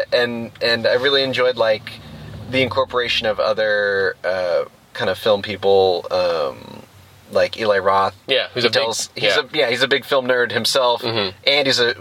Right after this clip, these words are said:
Speaker 1: creator, but he kinda tells his connection to, you know, finding out about this whole thing, and, and, uh, that's kinda neat. I,
Speaker 2: Mm-hmm.
Speaker 1: I, I like it. It's all very fan perspective, which,
Speaker 2: Yeah.
Speaker 1: which fits and makes it, like, a, a ton more fun.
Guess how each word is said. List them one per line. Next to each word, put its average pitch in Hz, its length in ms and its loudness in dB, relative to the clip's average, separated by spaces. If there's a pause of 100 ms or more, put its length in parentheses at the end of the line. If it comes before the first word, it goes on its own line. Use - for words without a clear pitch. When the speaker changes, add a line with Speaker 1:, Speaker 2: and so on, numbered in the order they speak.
(180)
Speaker 1:
creator, 113 340 0
but 107 120 -8
he 110 60 -4
kinda 117 220 -2
tells 107 300 0
his 107 160 -4
connection 107 480 -2
to, 95 680 -4
you 110 140 -6
know, 95 100 0
finding 98 380 -2
out 92 80 0
about 92 220 -2
this 98 160 -2
whole 95 260 2 (300)
thing, 92 360 2
and, 90 240 -4 (480)
and, 92 300 0
uh, 92 240 2
that's - 160 -2
kinda 180 180 0
neat. 170 280 -2
I, 78 40 -2
Speaker 2:
Mm-hmm. 107 540 0
Speaker 1:
I, 110 40 2
I - 20 2
like 127 240 0
it. - 80 0
It's - 160 0
all 143 200 2
very 127 280 0
fan 117 420 -2
perspective, - 600 -2
which, 104 100 -2
Speaker 2:
Yeah. 107 220 0
Speaker 1:
which 120 200 -2
fits - 520 -4
and 113 500 -2
makes 113 240 -2
it, 104 160 -2 (100)
like, 98 180 -2
a, - 180 -4 (100)
a 107 80 4
ton 104 200 0
more 85 160 -4
fun. - 200 -6